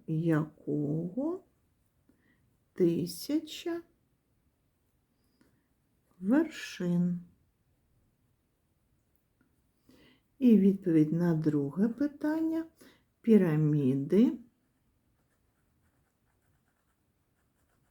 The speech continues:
у якої дві тисячі п'ять ребер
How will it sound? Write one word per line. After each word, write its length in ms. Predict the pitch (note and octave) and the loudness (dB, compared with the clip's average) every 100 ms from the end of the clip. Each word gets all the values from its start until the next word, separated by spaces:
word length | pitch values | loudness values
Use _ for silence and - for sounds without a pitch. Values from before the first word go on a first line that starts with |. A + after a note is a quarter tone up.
| _ _ _ _ _ _ _ _ _ _ _ _ - | _ _ _ _ _ _ _ _ _ _ _ _ 2
у 460 | G3+ F#3+ D#3+ C#3+ - E3+ | 4 4 2 -2 -6 -6
якої 1400 | E3 F3+ G3 G3 - - F3 E3 C#3 C#3 D#3+ E3+ G3+ D4+ - - _ _ _ _ _ _ _ _ F#3 | -4 2 2 2 -4 -8 -4 -2 0 -2 -2 0 2 0 -4 -20 _ _ _ _ _ _ _ _ -8
дві 380 | F3 F3+ G3+ | -2 6 6
тисячі 1040 | G3 - F#3 E3+ C#3+ - - D3 - - D3+ | 6 2 4 4 4 0 -8 -8 -8 -10 -10
п'ять 880 | - F3 E3+ E3 D3 - - - _ _ _ _ _ _ _ _ _ _ - | -10 -6 -2 0 0 -4 -8 -18 _ _ _ _ _ _ _ _ _ _ -6
ребер 840 | F3 D#3+ D3 C#3 C#3+ E3+ A3+ C#4+ | 0 2 2 0 -4 -2 0 -2